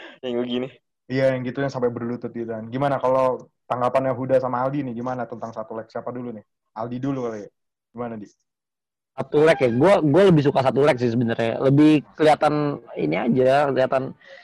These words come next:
Speaker 3: gentle lah lu main saat itu hidup dan mati gitu jadinya. Tapi
Speaker 2: Hmm.
Speaker 3: kalau ngomongin satu leg, gue setuju sama Ferry sih, nggak possible untuk di musim, musim-musim yang normal. Karena yang paling utama sebenarnya dari pemasukan sih.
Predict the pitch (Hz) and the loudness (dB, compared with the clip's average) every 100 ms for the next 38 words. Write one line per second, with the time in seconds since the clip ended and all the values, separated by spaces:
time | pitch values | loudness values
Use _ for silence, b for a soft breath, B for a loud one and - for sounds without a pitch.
0 | B 139 156 160 165 180 185 170 151 165 | B 4 4 6 6 6 6 4 2 -2
1 | 175 - - 139 139 139 123 170 170 - | -4 -10 -2 0 0 -2 -2 -2 -2 -6
2 | - 143 135 135 143 131 - 127 123 123 | -4 -2 2 2 2 -2 -4 -2 0 0
3 | 120 113 110 B B B _ 131 214 113 | -2 -4 -8 B B B _ -4 -4 -4
4 | 143 139 135 131 131 135 139 143 131 131 | 2 4 2 0 -2 -2 -4 -6 -2 -2
5 | 165 _ _ - 123 165 196 147 127 123 | -2 _ _ -10 -4 -2 0 0 0 2
6 | 139 151 123 117 127 123 127 123 131 135 | 2 2 -2 0 2 2 0 0 2 2
7 | 117 104 117 113 113 113 127 113 117 113 | 0 -2 -4 -4 -6 -8 -10 -6 -4 -4
8 | - 110 117 113 113 110 120 127 110 110 | -4 -4 -2 -4 -2 -2 -2 -2 -2 -2
9 | 135 170 - b b b b _ _ b | 0 0 -2 b b b b _ _ b
10 | _ 143 143 139 147 151 139 180 226 151 | _ -2 2 2 2 0 0 0 2 2
11 | 185 175 139 131 117 156 170 139 131 | 4 4 2 0 0 0 0 0 -2